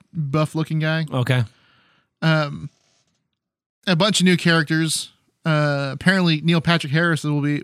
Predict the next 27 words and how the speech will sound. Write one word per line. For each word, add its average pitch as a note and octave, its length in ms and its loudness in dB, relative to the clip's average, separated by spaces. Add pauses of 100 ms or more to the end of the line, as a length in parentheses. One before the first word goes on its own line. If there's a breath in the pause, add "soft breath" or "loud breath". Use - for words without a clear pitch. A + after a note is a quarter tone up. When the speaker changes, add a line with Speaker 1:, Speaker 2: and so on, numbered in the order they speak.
Speaker 1:
will C#3+ 80 -10
be D3+ 220 0
in D3+ 120 2
it. D3+ 140 -2 (880)
Speaker 2:
Lovely. A#2+ 280 0
Speaker 1:
Uh, C#3+ 280 -2 (1040)
but G#3 280 2 (260)
I F#3 240 4
read G#3+ 320 2
the F#3+ 120 4
news F3 440 4
that D3 140 -4
Christi-, - 400 -4
it F3 60 2
was, D#3 340 0
the E3 80 0
article E3+ 440 0
is D3+ 180 -2
about D3+ 460 -2
how D#3 100 0
Christina F3 440 0
Ricci D3 560 -2
is D3 160 -4
gonna C#3+ 200 -2
be C#3+ 200 -6
in D3 100 -6
the C#3+ 260 -8